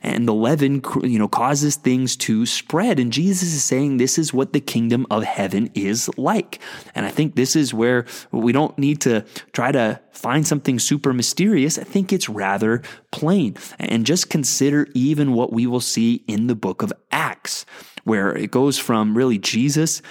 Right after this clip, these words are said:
and, uh, now he ascends, and there's the apostles, and they've got a small group with them. And by the end of the book, or even really the middle of the book, they're being accused of turning the world upside down.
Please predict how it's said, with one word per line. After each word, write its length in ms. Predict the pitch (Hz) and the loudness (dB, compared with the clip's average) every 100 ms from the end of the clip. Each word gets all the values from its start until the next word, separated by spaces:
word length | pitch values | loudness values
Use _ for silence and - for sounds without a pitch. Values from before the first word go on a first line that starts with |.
| - - _ | -20 -20 _
and, 420 | 110 110 110 107 - - _ | 0 2 2 0 -6 -20 _
uh, 120 | - - | -12 -6
now 260 | 107 107 | -2 -2
he 220 | 117 135 | 0 0
ascends, 640 | 110 - - 120 165 202 - - - - | 0 0 0 2 2 2 -2 -10 -18 -10
and 180 | 107 | -4
there's 300 | 104 113 104 | 0 2 0
the 260 | - 101 101 | -2 0 0
apostles, 760 | - - 110 127 - 196 214 - - - - | -2 -4 -2 0 2 2 0 -4 -12 -18 -8
and 280 | - 104 | -6 -2
they've 180 | 104 135 | 0 0
got 240 | - 113 - | 0 -2 -2
a 80 | 104 | -4
small 560 | - - 110 127 156 | -4 -2 0 2 2
group 500 | 143 127 123 151 151 | 0 2 2 2 0
with 240 | 123 110 - | -2 -2 0
them. 420 | 113 131 196 214 - - | 2 4 4 2 -4 -10
And 160 | - 147 | -2 0
by 140 | 160 | 2
the 200 | 165 160 | 2 2
end 200 | 151 175 | 2 2
of 120 | 160 | 0
the 80 | 131 | -2
book, 300 | 104 151 196 | 0 2 2
or 80 | 117 | 2
even 200 | 135 208 | 2 2
really 200 | 147 113 | 2 2
the 100 | 98 | 0
middle 340 | 104 196 277 | 0 2 2
of 120 | 175 110 | 2 0
the 60 | |
book, 300 | 95 101 120 | -2 -2 -2
they're 180 | 127 156 | 0 0
being 340 | 151 165 160 | 2 2 2
accused 640 | 135 - - 120 123 123 101 | 0 -2 0 2 2 2 -2
of 100 | - | -4
turning 480 | - - 123 127 | -4 -2 0 2
the 80 | 123 | 2
world 360 | 110 104 98 98 | 2 2 0 -2
upside 440 | 92 - 92 90 | -6 -6 -6 -4
down. 300 | 101 92 87 | -4 -4 -8